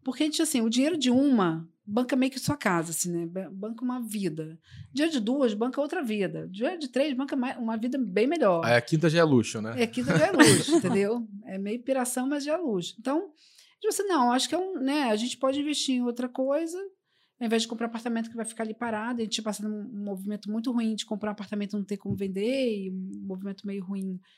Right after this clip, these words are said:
Speaker 1: em relação à, à, à, à venda desse apartamento que a gente tinha.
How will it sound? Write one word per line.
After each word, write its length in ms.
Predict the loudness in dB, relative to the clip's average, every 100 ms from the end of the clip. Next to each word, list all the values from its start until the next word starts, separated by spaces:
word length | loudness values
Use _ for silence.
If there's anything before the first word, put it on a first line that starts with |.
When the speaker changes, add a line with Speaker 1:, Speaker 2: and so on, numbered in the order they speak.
| _ _ _ -4
Speaker 1:
em 60 |
relação 460 | -2 -2 -2 -2 -2
à, 60 | -4
à, 500 | -6 -8 -8 -12 -16 -16
à, 560 | -10 -10 -10 -14 -10 -6
à 20 |
venda 320 | -2 0 0
desse 180 | -2 -4
apartamento 640 | -6 -6 -2 -2 -2 -4 -6
que 100 | -8
a 20 |
gente 180 | -6 -2
tinha. 480 | 0 0 0 -2